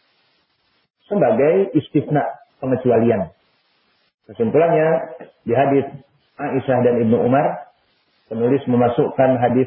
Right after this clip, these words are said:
keduanya menjadikan pendalilan bahwa batas dari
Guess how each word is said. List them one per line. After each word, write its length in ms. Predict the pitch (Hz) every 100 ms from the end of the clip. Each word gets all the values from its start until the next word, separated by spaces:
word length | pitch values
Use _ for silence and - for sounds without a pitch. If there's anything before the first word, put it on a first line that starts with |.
| -
keduanya 720 | 120 120 135 131 135 135 - - _ _ _ _ _ _ -
menjadikan 480 | 120 123 143 131 113
pendalilan 480 | 113 113 131 120 117
bahwa 480 | 110 117 135 - - _ _ _ _ _ _ _ _ 98
batas 400 | 143 - 123 - - - _ _ _ _ _ _
dari 240 | 113 113